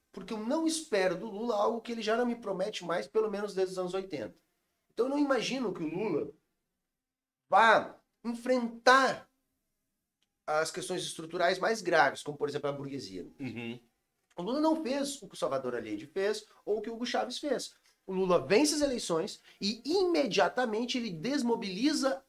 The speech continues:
Speaker 1: o povo que o elegeu e passa a praticar uma política com aqueles que têm mandato,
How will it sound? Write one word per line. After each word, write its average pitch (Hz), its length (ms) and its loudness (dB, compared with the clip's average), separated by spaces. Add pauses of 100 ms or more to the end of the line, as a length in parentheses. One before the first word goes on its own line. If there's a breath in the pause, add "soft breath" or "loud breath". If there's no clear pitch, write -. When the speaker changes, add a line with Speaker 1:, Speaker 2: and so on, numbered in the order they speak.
(220)
Speaker 1:
o 214 80 -4
povo 175 320 4
que 185 100 -4
o 175 160 2
elegeu 151 600 -2 (420)
e 202 60 -8
passa 160 380 4
a 208 40 -2
praticar 160 540 4
uma 185 100 0
política 220 580 -4 (320)
com 196 160 -4
aqueles 156 300 -4
que - 100 -12
têm 147 140 -4
mandato, 147 500 -4